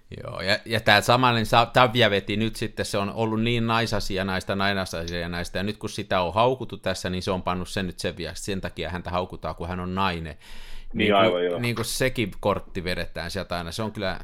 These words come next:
Speaker 1: joo. Joo, kuuntelette muuten Kansan filmiradioa, niin kuin kuuluu, niin me ollaan tämmöiseen filmivalokuvaukseen iloisesti suhtautuva parivaljakko, joka tämmöistä podcastia vetää filmivalokuvauksesta,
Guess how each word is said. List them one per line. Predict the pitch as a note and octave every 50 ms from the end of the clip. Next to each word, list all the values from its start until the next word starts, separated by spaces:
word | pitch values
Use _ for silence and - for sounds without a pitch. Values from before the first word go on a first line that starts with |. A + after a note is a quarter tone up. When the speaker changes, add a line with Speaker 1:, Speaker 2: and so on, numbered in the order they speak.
| - - - - - - - -
Speaker 1:
joo. | - G3 F3+ - - - - - - - - - - - - - - - - - - - - - - - - - - - - - -
Joo, | B2 C#3+ F3+ G3+ F#3 B2+ A2 G#2+ -
kuuntelette | - - A3+ C4+ C#4+ - - F3 B2+ A2+ - - -
muuten | A#2+ A#2+ B2+ A#2+ G2 F2+ - D#2+ D#2+ - -
Kansan | - G3+ A#3+ A#3 C#3+ C3 A2+ G#2
filmiradioa, | - C#3+ D#3 D3 B2+ A2+ G#2+ G2+ G2 G#2 G#2 G2+ F#2+ F#2 F2 E2+ F2
niin | G#2 -
kuin | B2 E3 D#3+
kuuluu, | - - G3+ G#3 G3 F#3 D3+ C3+ C3 B2+ A#2+
niin | A2+ G#2+ G#2+
me | A2 A2+ A2
ollaan | A2 A2 G#2+ G#2+ G#2 G#2 G#2 G#2 G2+ G2
tämmöiseen | - G#2+ A2 G#2 - - G#2 G#2
filmivalokuvaukseen | A2 - D#3+ D3+ C#3 B2 A2 G2 G2+ G2 F#2+ F#2 - F#2 F2+ F#2 E2+ E2 - - - F#2+ F#2+ G#2
iloisesti | G#2+ A2 A#2 A2+ G#2+ - A2+ G2 - - - F#2+
suhtautuva | - - - G2 F2 - - - D#2 E2 E2 - G2+ F2+ F2+ F#2+
parivaljakko, | - A#2+ A#2+ B2 C3 B2 A#2+ A2+ A2 A2 G#2+ G#2 - - - -
joka | F#2+ G2 G2 - G2 F#2+
tämmöistä | - F2+ F#2+ G2 F#2 - G2+
podcastia | - - A#2 A#2 D#2 - - - G2 F#2 F2+ - - - F2+ E2+ E2
vetää | E2 F2 - - F#2 F#2 F#2 F#2
filmivalokuvauksesta, | - - A3+ C4 A3+ D3 A2+ G#2+ G2+ G2 G2+ G2+ F#2+ - - - F2 B1 B1 A#1+ A1 - - - - D2+ C#2+ - - - F#2 F2